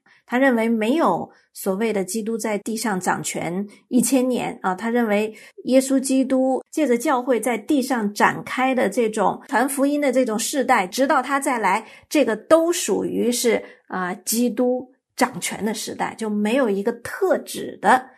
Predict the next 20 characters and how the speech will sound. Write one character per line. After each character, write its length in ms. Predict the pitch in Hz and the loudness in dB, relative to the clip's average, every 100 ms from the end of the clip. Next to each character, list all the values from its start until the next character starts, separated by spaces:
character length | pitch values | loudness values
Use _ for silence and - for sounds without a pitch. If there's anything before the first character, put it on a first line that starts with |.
| _ | _
呃， 200 | - 165 | -10 -8
一 140 | - 262 | -2 0
千 280 | - 240 247 | 2 2 2
年。 300 | 175 127 - _ _ _ _ | -2 -6 -14 _ _ _ _
那 200 | 254 277 | -4 0
到 200 | 254 294 | 0 0
了 180 | 262 233 226 | 0 -2 -4
宗 140 | 262 285 | 0 4
教 140 | 277 | 4
改 200 | 262 160 | 2 0
革 120 | 208 | -2
时 180 | - 214 | -2 -2
期， 280 | 208 226 220 | -2 -2 -2
这 100 | 214 | 0
个 100 | 208 | 0
马 160 | 196 175 | 0 0
丁 180 | 226 | 0
路 140 | 247 240 | 2 2
德 200 | 202 196 | 0 2
啊， 280 | 220 226 | 2 0